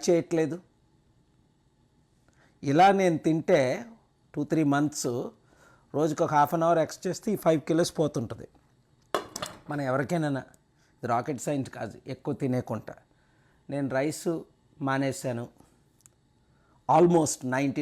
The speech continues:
నైన్ పర్సెంట్ అనొచ్చు, రైస్ తినడం మానేశాను. టొర్టియా రొటీస్, the naan, బ్రెడ్, వైట్ బ్రెడ్, బ్రెడ్లు మానేశాను నైంటీ ఫైవ్, నైంటీ ఎయిట్ పర్సెంట్. ఏదో వీక్లీ ఒక్క చపాతీలాడి తప్ప, అది కూడా పూర్తి మానేస్తున్నాను. నైంటీ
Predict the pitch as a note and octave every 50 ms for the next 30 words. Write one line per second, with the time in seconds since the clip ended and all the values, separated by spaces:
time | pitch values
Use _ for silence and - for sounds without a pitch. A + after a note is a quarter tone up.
0 | C3+ C3 C3 C3 A#2 C3+ A#2+ A2 - D#3 D3 A#2+ A#2 A2+ A2+ A2+ G#2+ - - -
1 | - B2+ B2+ C3+ B2+ - - C3+ C3 C3 D3 C#3+ C3+ A#2+ A2 A2 G#2+ G#2 - -
2 | - - E2+ - _ _ _ _ _ _ _ _ _ _ _ _ _ _ _ _
3 | _ _ _ _ _ _ _ _ _ - C#3+ C3+ C3 - - F3 D#3 D#3 D3+ C3+
4 | A2+ B2 C3 B2 - - - D#3 C#3+ - - - - - _ _ _ _ _ _
5 | _ _ _ _ - B2 A#2 B2 B2 C3 C3+ C#3 C3 B2+ A2+ G2+ F#2+ A#2 C3 C3+
6 | A2+ G#2 B2 A2 B2 B2 B2 - - - A#2+ G#2+ - _ - A#2+ B2 C3+ C3 C3
7 | C#3 D#3+ C#3+ C3+ B2+ A#2+ B2 A#2 - - A#2 A#2 A2+ A#2+ A#2 A#2 A2+ - - -
8 | A#2 B2 A#2+ B2+ B2 A#2 A#2 A2+ - A#2 A2 A2+ A2+ - - - A2+ - A#2+ G#2+
9 | G2 - _ _ - _ _ - - D3 A#2+ A2+ C3 C3 A#2 G#2+ B2 A#2 - -
10 | B2+ C3 A#2+ A2+ A#2 - - - - - - - - _ _ _ _ _ _ _
11 | _ _ _ _ - B2 - - A#2+ A#2 - B2+ A2+ A2+ A2+ A2 G#2+ - - A2
12 | - - - - _ - - - - C#3 C#3 - - E3+ F3+ F3+ - D#3+ C#3+ -
13 | - E3+ C#3 A#2 A2+ A2 A2 A2 - - - G#2+ A2 G2 - _ _ _ _ _
14 | _ - C#3 C#3+ D3 D#3 D3+ G3+ E3+